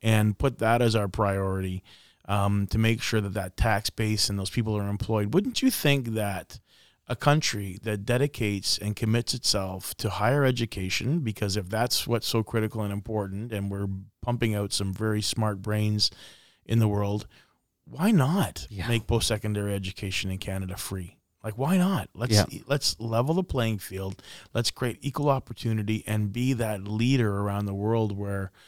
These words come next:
Speaker 1: you know, I'm sure there's other places that have fantastic programs and have,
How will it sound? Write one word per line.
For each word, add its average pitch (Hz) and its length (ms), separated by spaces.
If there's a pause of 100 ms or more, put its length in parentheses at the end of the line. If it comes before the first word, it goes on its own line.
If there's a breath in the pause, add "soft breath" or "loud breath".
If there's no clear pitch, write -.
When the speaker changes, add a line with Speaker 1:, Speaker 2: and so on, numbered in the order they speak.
(300 soft breath)
Speaker 1:
you 117 100
know, 110 80
I'm 104 80
sure 143 180
there's 127 240
other 113 180
places 104 460
that 98 160
have 98 220
fantastic 107 680
programs 104 600
and 98 160
have, 98 340